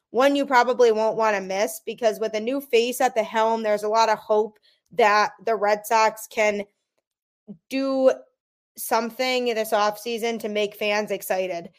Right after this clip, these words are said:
That was the one thing about last year and even really the last couple off seasons in general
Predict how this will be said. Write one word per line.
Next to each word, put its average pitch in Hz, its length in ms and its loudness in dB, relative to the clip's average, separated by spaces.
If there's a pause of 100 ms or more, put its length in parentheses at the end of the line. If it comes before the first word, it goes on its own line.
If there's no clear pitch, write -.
(240)
That 233 160 4
was 254 140 2
the 254 100 4
one 226 260 2
thing 233 220 0
about 208 440 2 (360)
last 220 480 2
year 220 300 2
and 202 140 -2
even 233 240 -4
really 214 280 4
the 196 80 -2
last 190 260 -2
couple 202 280 -4
off 202 200 0
seasons 208 420 -10
in 190 100 -12
general 220 640 -2